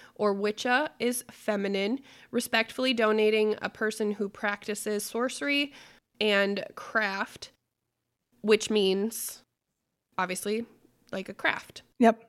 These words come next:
Speaker 1: There are terms for witchcraft or something very similar in all languages. However, the issue with defining witchcraft is made very difficult because concepts underlying these words also change according to time,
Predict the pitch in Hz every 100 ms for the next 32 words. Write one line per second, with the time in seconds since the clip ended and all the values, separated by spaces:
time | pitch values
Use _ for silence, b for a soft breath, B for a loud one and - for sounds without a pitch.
0 | _ _ - 233 240 - 254 285 - 302
1 | 294 294 - - 220 208 220 247 - 269
2 | 254 254 - 208 214 233 240 254 226 220
3 | 214 - 226 226 226 226 220 190 202 208
4 | 220 240 220 214 220 214 226 220 220 -
5 | - 220 226 226 233 240 233 240 214 220
6 | - 349 - - 233 214 208 202 - 208
7 | 226 214 208 208 202 208 208 - - 226
8 | 208 208 - - - 208 214 208 208 -
9 | 220 208 202 208 208 202 202 214 208 -
10 | 185 190 - - 202 208 - 214 202 -
11 | - 247 262 254 262 - 214 226 240 226
12 | 214 214 214 208 208 208 208 196 - 208
13 | 226 233 220 220 208 202 202 - 214 233
14 | 214 202 - 190 - 233 226 220 220